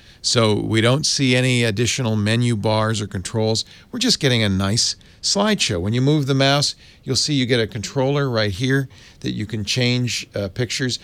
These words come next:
You can use arrow key to go to the next picture and so forth. If you hit this, you can see an index of all of the files.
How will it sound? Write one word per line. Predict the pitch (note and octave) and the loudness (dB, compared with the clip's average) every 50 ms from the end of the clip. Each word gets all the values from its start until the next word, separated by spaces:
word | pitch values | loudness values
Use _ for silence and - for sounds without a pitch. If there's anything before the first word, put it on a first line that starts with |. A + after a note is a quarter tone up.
| - - - | -14 -20 -8
You | - G#3+ | -6 -2
can | E3+ F3 D3+ | 0 2 4
use | B2+ A#2+ G#2 | 4 4 4
arrow | A2+ G2+ G#2 G#2 | 4 4 4 2
key | G#2 - - A#2 A2+ | 0 -2 -4 -4 -4
to | G#2+ G#2 | -4 -4
go | F2+ G#2 G2 | -2 -4 -4
to | G2 | -2
the | F#2 F#2+ | -4 -4
next | F#2 F#2 F2+ - - | -4 -4 -6 -6 -8
picture | - G#2+ F#2+ - - G#2 | -8 -8 -8 -8 -8 -8
and | G2 F#2+ | -6 -6
so | - - G2 | -6 -6 -6
forth. | F2+ - - G#2+ G2+ G2 - - - - - - - - - | -6 -6 -6 -6 -6 -6 -8 -14 -20 -20 -20 -20 -20 -10 -8
If | A#2+ - | -8 -6
you | A2+ A#2+ A#2+ A2 | -2 -2 0 2
hit | G2+ B2+ C#3 C#3 | 2 2 2 2
this, | - C3+ C3 - - | 2 2 2 2 0
you | C3 A2+ | -2 -4
can | - G#2 | -4 -4
see | - - A2+ G#2+ | -2 -2 0 0
an | G#2 G#2 | 0 0
index | A2+ A#2+ A#2+ A2 A2+ A2+ A2 - - | 0 0 2 2 2 0 0 -2 -2
of | G#2 F2 | -2 -2
all | F#2 G2 G#2+ A2 A2 A2+ | 0 0 2 2 2 2
of | A2+ G#2 F2+ | 0 -2 -2
the | G2 G2+ | -4 -6
files. | F2 - - G2 G2 G#2 G#2 G2+ G#2 G#2 - | -6 -4 -4 -2 -2 -2 -2 -2 -2 -4 -6